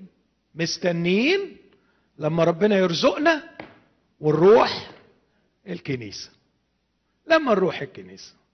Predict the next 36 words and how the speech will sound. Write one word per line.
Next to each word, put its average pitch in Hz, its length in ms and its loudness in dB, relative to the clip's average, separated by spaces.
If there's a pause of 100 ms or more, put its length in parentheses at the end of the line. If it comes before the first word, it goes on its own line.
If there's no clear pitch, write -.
(160)
ساعتها 175 440 -2
ندخل 185 340 -6
محضر 113 460 -14
الله. 87 260 -20 (760)
وبعد 175 260 0
ما 156 80 -4
طلعنا 160 320 -2
من 147 60 -6
الكنيسة 151 600 -6
عملنا 143 280 -4
إيه؟ 151 240 0 (800)
طلعنا 185 340 0
من 180 60 -2
محضر، 170 220 -8
خلاص 196 260 -2
بقى 254 300 -2
كل 180 140 -4
واحد 190 140 -6
يشوف 185 180 -10
مصلحته. - 580 -4
<laughs> 226 120 -12 (480)
ربنا 185 340 2
يشوف 190 260 -2
مصلحته 190 440 -2
مع 165 200 0
ملائكته 156 560 2
فوق 190 380 4
يتبسط 185 520 -2
معاهم، 202 400 0
وإحنا 185 220 -4
كمان 175 480 2 (840)
شوف 240 160 -14
بقى 277 160 -4
مصلحتنا. 240 640 -12 (760)
هل 339 100 -6
تتوقع؟ 247 600 -10